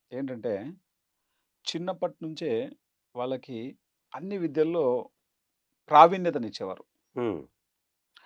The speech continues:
Speaker 1: అన్ని విద్యలలో నేర్పించేవారు. విద్యార్థులు కూడా చక్కగా నేర్చుకునేవాళ్ళు.
Speaker 2: Hmm.
Speaker 1: ఒక్కొక్కరు ఒక్కొక్క రంగంలో నిష్ణాతులు అవుతారు. అన్ని రంగాల్లో అందరు నిష్ణాతులు అవ్వలేరు.
Speaker 2: Hmm.
Speaker 1: ఎందుకంటే వాళ్ళ purpose of డిజైనింగ్‌ను బట్టి డిపెండ్ అయి ఉంటుంది.
Speaker 2: Hmm.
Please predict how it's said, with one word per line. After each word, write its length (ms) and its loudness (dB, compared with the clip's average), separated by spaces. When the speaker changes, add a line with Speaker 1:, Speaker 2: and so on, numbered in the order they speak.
Speaker 1:
అన్ని 200 -2
విద్యలలో 760 0
నేర్పించేవారు. 680 -4
విద్యార్థులు 440 0
కూడా 180 -6
చక్కగా 380 -10
నేర్చుకునేవాళ్ళు. 760 -6
Speaker 2:
Hmm. 200 -8
Speaker 1:
ఒక్కొక్కరు 720 -4
ఒక్కొక్క 340 -4
రంగంలో 400 0
నిష్ణాతులు 480 -2
అవుతారు. 300 -8
అన్ని 180 -6
రంగాల్లో 380 0
అందరు 200 -2
నిష్ణాతులు 460 -6
అవ్వలేరు. 360 -4
Speaker 2:
Hmm. 220 -4
Speaker 1:
ఎందుకంటే 320 -8
వాళ్ళ 200 -4
purpose 460 -8
of 260 -12
డిజైనింగ్‌ను 600 -2
బట్టి 260 -10
డిపెండ్ 340 -10
అయి 80 -8
ఉంటుంది. 600 -18
Speaker 2:
Hmm. 180 -16